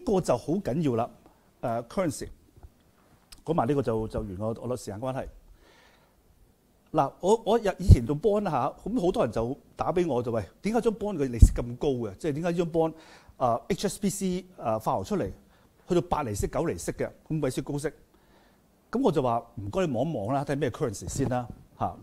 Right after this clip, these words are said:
咁美金跟住冇咁高息啦。咁但係美-，因為譬如H S B C一個咁大嘅集團，咁好多地方都發債㗎嘛。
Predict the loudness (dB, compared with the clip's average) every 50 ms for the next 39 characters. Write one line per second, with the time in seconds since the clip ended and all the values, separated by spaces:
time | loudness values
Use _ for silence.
0 | -12 -6 -4 -2 0 0 0 0 0 0 -2 -2 -4 -10 -14 -20 -6 _ 0 2
1 | 2 2 0 0 0 -2 -2 -2 -4 -2 -2 -2 -4 -6 -10 -20 _ _ _ _
2 | _ _ _ _ _ -2 0 2 4 4 2 2 0 0 2 2 2 2 2 -2
3 | -2 -2 -2 0 -2 -2 -4 -2 -2 -2 -2 -2 -2 -2 -2 -2 -2 -2 -2 -2
4 | -2 0 0 0 0 0 -2 -2 0 0 0 0 0 0 -2 -2 -2 -4 -8 -8
5 | -8 -8 -8 -6 -4 -2 -2 0 0 0 0 0 -2 -2 0 -2 -2 -2 -2 -4
6 | -4 -2 -2 -2 -2 -4